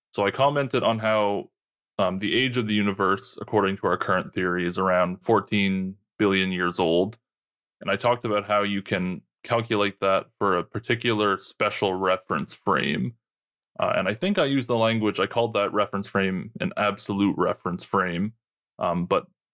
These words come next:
there is no su-, um, general relativity tells you that, uh, there is no such thing as an absolute reference frame. Everything's relative, right? So I think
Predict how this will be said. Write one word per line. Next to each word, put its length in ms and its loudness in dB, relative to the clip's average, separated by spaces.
there 120 2
is 140 2
no 160 2
su-, 220 -2
um, 340 2
general 260 2
relativity 640 0
tells 300 0
you 80 -4
that, 300 0
uh, 220 -2
there 140 2
is 100 0
no 160 2
such 280 -4
thing 140 0
as 120 0
an 80 2
absolute 360 0
reference 380 -2
frame. 260 0
Everything's 400 -2
relative, 460 0
right? 300 0
So 120 0
I 80 0
think 260 -4